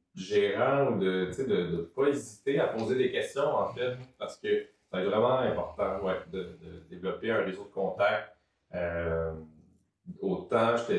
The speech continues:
dirais que dans l'humour, qui, tu sais, autant dans les prods de télé que même, euh, les agents de casting, tu sais,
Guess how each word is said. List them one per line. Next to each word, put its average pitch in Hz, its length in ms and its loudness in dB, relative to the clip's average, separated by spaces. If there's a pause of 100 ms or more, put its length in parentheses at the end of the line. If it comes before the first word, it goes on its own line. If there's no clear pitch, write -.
dirais 92 520 -4
que - 200 0
dans 90 520 0
l'humour, 85 680 0
qui, - 140 -14
tu - 80 -20
sais, - 260 -8 (920)
autant 92 280 0
dans 87 180 -2
les 85 100 -6
prods 98 380 -2
de - 40 -12
télé 110 640 -2 (500)
que 98 80 4
même, 95 440 2
euh, 87 260 2
les 85 200 -2
agents 92 300 0
de - 60 -10
casting, 131 580 -2
tu - 80 -8
sais, 110 100 -6